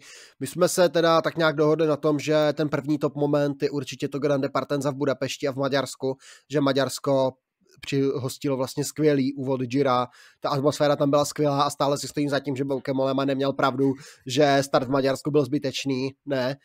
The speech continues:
Pro nás, jako třeba pro Čechy, to bylo absolutně parádní, dojet vlakem třeba za čtyři hodinky z Brna, luxusní Giro vlastně na dosah a určitě ta skvělá atmosféra, absolutně skvělá, celé to prostředí, celý ten růžový závod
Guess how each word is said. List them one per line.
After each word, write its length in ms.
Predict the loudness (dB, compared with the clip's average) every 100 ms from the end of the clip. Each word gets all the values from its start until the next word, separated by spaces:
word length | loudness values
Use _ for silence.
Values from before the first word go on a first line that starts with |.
| _ _ _ _ _
Pro 140 | 4 6
nás, 340 | 6 4 0
jako 180 | -2 -2
třeba 240 | 0 0
pro 160 | 0 -2
Čechy, 260 | -4 -4
to 120 | -2 0
bylo 160 | 0
absolutně 440 | 0 -2 -4 -2 0
parádní, 420 | 2 2 2 0
dojet 180 | 0 0
vlakem 280 | -2 -2
třeba 200 | -4 -2
za 100 | -2
čtyři 240 | -4 -4 -2
hodinky 380 | 0 -2 -2 -4
z 40 |
Brna, 420 | -4 -2 0 0 -4 _ _ _ _ _ _ -2
luxusní 760 | -2 0 -2 0 2 4 2 -2 _
Giro 300 | -4 2 4
vlastně 280 | 4 2 2
na 80 | 2
dosah 400 | 2 0 0 0 -4
a 500 | -2 0 2 2 0 -2 _ -20 _ -12
určitě 460 | -8 -6 -2 -2 -2
ta 80 |
skvělá 240 | -4 -2 -2
atmosféra, 460 | -2 -6 -4 -2 -2
absolutně 480 | -4 -8 -6 -6
skvělá, 460 | -6 -4 -2 0 0
celé 240 | -2 -4
to 100 | -4
prostředí, 500 | -6 -10 -8 -6 -6
celý 200 | -6 -8
ten 140 | -6 -6
růžový 300 | -4 -4 -2
závod 420 | 0 0 0 -4